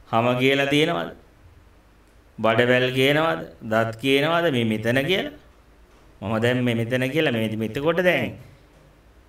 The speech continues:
අපි අර මෙතන කියන එක හැම වෙලෙම අරගන්නේ තමන්ගේ ශරීරයට සාපේක්ෂව. මම මෙතන ඉන්නවගේ මම වාඩි වෙලා ඉන්නවා.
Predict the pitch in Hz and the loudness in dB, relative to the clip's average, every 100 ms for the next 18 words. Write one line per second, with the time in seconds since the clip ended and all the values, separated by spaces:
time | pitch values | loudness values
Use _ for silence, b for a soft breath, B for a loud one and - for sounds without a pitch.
0 | - - 110 113 202 220 226 175 170 190 | -20 -6 -6 0 2 2 4 2 2 0
1 | 196 208 208 208 202 175 180 190 202 185 | 2 2 2 2 0 2 2 2 2 2
2 | 160 196 220 - 196 220 185 180 202 214 | 2 2 2 2 0 0 2 2 2 2
3 | 185 170 202 208 208 196 180 160 143 123 | 2 2 4 4 2 2 2 2 2 0
4 | 131 131 139 143 135 147 151 151 156 139 | 0 0 2 0 0 0 2 0 2 2
5 | 139 127 127 123 113 107 104 90 82 | 4 2 4 2 2 0 -2 -4 -10